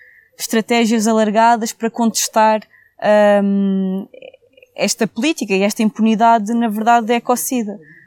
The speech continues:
Ah, e não me parece que seja esvaziar pneus. Pronto, sei que há pessoas que acham que sim, mas, ah, acho que não é a estratégia que nós adotamos para debater com pessoas um tema que é muito importante e que lhes é muito importante.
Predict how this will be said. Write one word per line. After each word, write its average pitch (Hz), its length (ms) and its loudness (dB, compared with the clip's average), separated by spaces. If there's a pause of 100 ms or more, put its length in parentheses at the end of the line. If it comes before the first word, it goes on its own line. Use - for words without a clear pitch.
(120)
Ah, 190 400 2
e 208 100 -4
não 208 140 2
me 208 60 -2
parece 214 360 -2
que - 80 -12
seja 214 600 0
esvaziar 185 480 -2
pneus. 214 580 -8 (340)
Pronto, 202 240 -8
sei 185 180 -4
que 180 520 -6
há 175 360 0 (380)
pessoas - 240 -8
que - 180 -10
acham 175 300 -4
que - 100 -14
sim, 233 280 -6 (260)
mas, 180 560 -4
ah, 175 560 -4
acho - 240 -10
que - 180 -12
não 185 220 -2
é 185 80 -2
a - 20 -2
estratégia 190 480 -6
que - 80 -12
nós 202 160 -4
adotamos 202 560 -6 (380)
para 214 240 0
debater 196 440 -4
com 214 260 -6
pessoas 220 540 -4 (360)
um 220 140 0
tema 233 260 0
que - 160 -8
é 233 40 0
muito 226 260 2
importante 226 600 -4
e 214 40 -4
que 220 140 -8
lhes 185 140 -4
é 220 120 0
muito 214 260 -2
importante. 185 540 -8